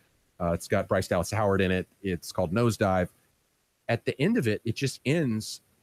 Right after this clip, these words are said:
She ends up in a jail cell, and in this other jail cell next to her is this guy, and they just, they just start cussing each other out because every, the speech codes dominate your life, not because of political correctness, but because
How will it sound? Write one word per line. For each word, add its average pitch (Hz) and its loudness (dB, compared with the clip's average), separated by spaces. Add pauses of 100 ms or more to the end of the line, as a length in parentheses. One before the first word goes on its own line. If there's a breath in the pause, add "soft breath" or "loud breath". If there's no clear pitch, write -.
(140)
She - 0
ends 123 2
up 113 0
in 98 -2 (400)
a 95 0
jail 110 0
cell, 98 0 (100)
and 101 0
in 110 2
this 101 2
other 165 4
jail 117 2
cell 101 0
next 143 0
to 101 2
her 95 2 (380)
is 98 -2
this 98 -4
guy, 113 0 (140)
and 107 2
they 113 2
just, - -2 (1000 soft breath)
they 117 2
just 147 -2
start 120 -2
cussing - -4
each - -2
other 101 2
out 127 0 (120)
because 120 0
every, 156 2
the - -4
speech - 0
codes 120 2 (680)
dominate 131 2
your 107 2
life, 135 0
not 185 0
because 160 -2
of 120 -6
political 127 -4
correctness, 151 -4
but - -4
because 110 -2